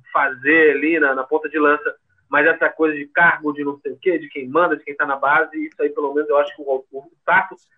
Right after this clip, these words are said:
vai ser o acionista majoritário, vai ter o seu cinquenta e um por cento, nem que seja só o simbólico ali pra ter o controle aciona-, acionista da prefeitura, eu, eu,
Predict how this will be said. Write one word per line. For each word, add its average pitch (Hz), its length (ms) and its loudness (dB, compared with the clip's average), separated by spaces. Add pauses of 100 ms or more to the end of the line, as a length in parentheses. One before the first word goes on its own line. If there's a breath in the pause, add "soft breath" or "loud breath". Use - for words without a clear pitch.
(140)
vai 151 220 2
ser 175 80 2
o 170 80 4
acionista 202 440 0
majoritário, 147 680 2
vai 131 120 2
ter 160 120 -2
o 160 80 -2
seu 160 160 -6
cinquenta 196 340 0
e 185 40 6
um 180 120 2
por - 200 -20
cento, 170 380 -2 (320)
nem 180 200 0
que 190 160 -8
seja 180 320 4
só 190 160 2
o 190 80 -10
simbólico 151 520 2
ali 151 140 2
pra 147 160 0
ter 139 260 2
o 131 80 -10
controle 135 440 0
aciona-, 131 460 -4
acionista 139 540 -10 (440 soft breath)
da 123 100 4
prefeitura, 139 640 0
eu, 143 140 2 (160)
eu, 143 120 -6